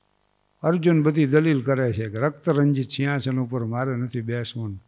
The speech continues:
આવી સ્ત્રીઓની સંખ્યા વચ્ચે ને વર્ણશંકર પ્રજા થાય છે ને. એટલે કૃષ્ણ એને પહેલું એ સમજાવે છે કે, "જો તું જ્ઞાની જેવી વાત કરેશ,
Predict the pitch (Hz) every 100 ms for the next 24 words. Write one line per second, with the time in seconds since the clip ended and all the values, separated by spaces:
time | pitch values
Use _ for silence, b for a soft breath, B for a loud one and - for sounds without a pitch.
0 | _ _ _ _ - 135 131 123 - -
1 | 139 131 120 120 110 131 131 123 113 123
2 | 110 - 123 107 117 123 113 123 113 117
3 | 104 123 123 117 113 120 110 117 95 -
4 | _ _ _ _ _ _ - 127 - 151
5 | 175 175 175 165 156 - 151 165 160 156
6 | 139 147 139 135 135 120 117 117 165 185
7 | - _ _ _ _ _ _ _ _ -
8 | 160 135 120 127 147 165 185 175 165 170
9 | 160 123 127 165 160 - 143 135